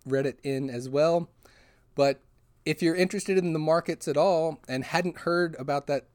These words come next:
Wall Street Bets thing this week yet, uh, it's fascinating to watch. I highly recommend watching it. I do not recommend, uh, partaking or following the herd,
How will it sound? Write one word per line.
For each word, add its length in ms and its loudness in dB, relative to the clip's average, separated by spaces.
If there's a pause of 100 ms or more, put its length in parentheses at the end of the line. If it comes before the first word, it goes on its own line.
(120)
Wall 200 -2
Street 260 -4
Bets 280 -4
thing 280 -2
this 180 -6
week 200 -4
yet, 260 -2 (640)
uh, 240 2 (800)
it's 300 -10 (160)
fascinating 460 2
to 60 0
watch. 540 0 (120)
I 300 0
highly 300 2
recommend 360 0
watching 320 2
it. 220 -4
I 120 0
do 160 -2
not 320 -2
recommend, 720 -2
uh, 320 -2 (100)
partaking 800 -4 (240)
or 200 -2
following 600 0
the 120 -2
herd, 440 -2